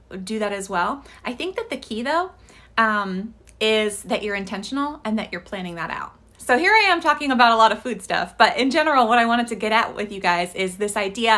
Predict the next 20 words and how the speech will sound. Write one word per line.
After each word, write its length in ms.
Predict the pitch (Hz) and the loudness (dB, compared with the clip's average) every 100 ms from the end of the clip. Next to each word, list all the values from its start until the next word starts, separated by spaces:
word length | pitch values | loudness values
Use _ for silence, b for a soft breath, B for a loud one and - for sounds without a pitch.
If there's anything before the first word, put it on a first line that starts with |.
| 185 | 4
of, 120 | 196 | 0
like, 340 | 190 170 - - - | -2 -4 -6 -18 -8
two 140 | 302 | -2
different 360 | 247 240 - - | -2 -4 -8 -10
types 240 | 240 220 | -12 -10
of 80 | 196 | -12
people 220 | 196 196 | -10 -8
and 100 | 180 | -6
how 120 | 175 | -6
they're 120 | 165 | -6
wired. 320 | 160 160 180 - B B B B B | -6 -6 -6 -10 B B B B B
Um, 380 | 208 202 190 185 | 0 2 0 -2
but 320 | - 220 208 - - | 4 4 4 -4 -2
I 240 | 233 311 | 0 0
move 280 | 294 262 269 | -2 -4 -4
my 140 | 220 | -6
body 360 | 208 185 190 185 | -2 -4 -4 -6
every 280 | 196 190 185 | -8 -6 -6
single 260 | 185 185 170 | -8 -8 -8
day, 260 | - 214 | -8 -12